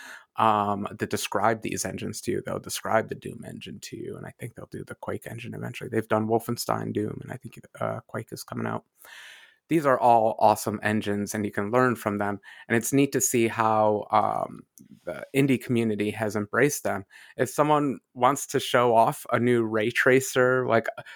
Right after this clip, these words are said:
"Let's, let's render our games using a ray tracer instead of ray casting like we normally do,"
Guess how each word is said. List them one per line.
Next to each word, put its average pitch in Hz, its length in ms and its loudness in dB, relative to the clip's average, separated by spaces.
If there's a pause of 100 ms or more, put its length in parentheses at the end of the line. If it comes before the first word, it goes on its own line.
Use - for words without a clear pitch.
(160)
"Let's, 170 200 0
let's 160 280 0
render 127 260 4
our 117 140 6
games 120 360 4
using 117 240 4
a 104 80 0
ray 180 220 4
tracer 107 420 0
instead 113 280 0
of 113 80 4
ray 180 160 4
casting - 400 -4
like 104 180 -2
we 120 60 2
normally 131 400 4
do," 107 280 0